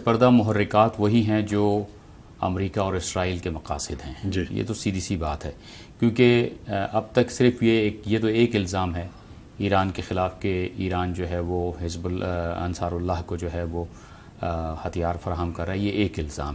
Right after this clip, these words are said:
Speaker 1: ہے۔
Speaker 2: جی۔
Speaker 1: آ، نہ صرف یہ کہ سعودی وزیر خارجہ بلکہ سعودی عرب کے دوسرے عہدیدار اور خاص طور سے ایم بی ایس صاحب جو ہیں، محمد بن سلمان،
Speaker 2: جی۔
Speaker 1: جن کو امریکی میڈیا پیار میں ایم بی ایس کہتا ہے، کیونکہ انہوں نے
Speaker 2: صحیح۔
Speaker 1: بہت بڑی خدمت کی ہے امریکہ کی،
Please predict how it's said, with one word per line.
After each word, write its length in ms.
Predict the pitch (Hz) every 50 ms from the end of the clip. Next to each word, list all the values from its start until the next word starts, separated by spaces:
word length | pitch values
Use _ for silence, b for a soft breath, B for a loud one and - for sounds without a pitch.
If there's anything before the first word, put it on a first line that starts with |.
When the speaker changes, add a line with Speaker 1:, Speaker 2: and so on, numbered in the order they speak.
| -
Speaker 1:
ہے۔ 100 | - 143 170
Speaker 2:
جی۔ 200 | 107 98 104 95 B B B B B B B -
Speaker 1:
آ، 40 | 92 92 92 90 87 87 87 87 85 87 - -
نہ 360 | 92 95 95 98 98 95 95 120 127
صرف 280 | - - 143 131 -
یہ 80 | 135 127
کہ 440 | 123 127 123 120 117 117 113 110 104 98 98 95
سعودی 300 | - - 104 101 101 104
وزیر 300 | 98 98 90 98 95 95
خارجہ 380 | 90 - - 92 92 92 95 98
بلکہ 300 | 90 95 95 90 - 92
سعودی 300 | - - 92 90 90 90
عرب 200 | 90 87 82 -
کے 160 | 92 87 85
دوسرے 340 | 80 90 92 90 - 95 87
عہدیدار 400 | 85 85 87 87 82 87 92 95
اور 100 | 95 90
خاص 320 | - - 92 87 82 -
طور 140 | - 90 87
سے 260 | - - - 87 85 - - - - -
ایم 200 | 95 90 87 82
بی 160 | 82 87 90
ایس 100 | 90 87
صاحب 360 | - - - 78 80 78 78
جو 80 | 85 85
ہیں، 80 | 78 78 b b b b b b b - -
محمد 260 | 90 87 87 87 87
بن 180 | 80 85 87
سلمان، 460 | 85 - - 85 82 85 85 80 78 87
Speaker 2:
جی۔ 80 | 92 92 87 80 B B B B B B - -
Speaker 1:
جن 120 | 98 95
کو 140 | 92 - 101
امریکی 360 | 95 92 95 98 90 - 107
میڈیا 340 | 95 95 92 87 95 98 92
پیار 300 | - - 98 92 90 90
میں 160 | 87 90 90
ایم 160 | 90 90 90
بی 140 | 85 90 92
ایس 140 | 92 85 -
کہتا 260 | - 85 78 - -
ہے، 60 | 87
کیونکہ 220 | 85 104 95 - 92
انہوں 160 | 87 90 95
نے 60 | 92
Speaker 2:
صحیح۔ 100 | 85 82
Speaker 1:
بہت 260 | 82 - 117 104 90 -
بڑی 120 | 90 90 85
خدمت 340 | - 87 82 90 90 85 -
کی 120 | - 90
ہے 40 | 85
امریکہ 300 | 82 80 78 87 80 90 82 78 -
کی، 120 | 87 87